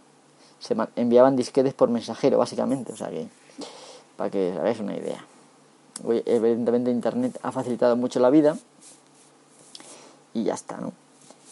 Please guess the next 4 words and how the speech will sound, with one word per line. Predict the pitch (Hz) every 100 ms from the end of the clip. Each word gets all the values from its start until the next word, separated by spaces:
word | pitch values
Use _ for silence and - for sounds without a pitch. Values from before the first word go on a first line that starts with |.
| - _ _
Bueno, | - 123 95 - - _ _ _ -
eh, | - 117 110 107 104 101 101 - - _ - _ _ _ _ _ _ - _ _ _ _ _ _ _ _ _ _ _ _ _ -
las, | 127 135 131 - 131
eh, | 127 123 120 117 117 110 107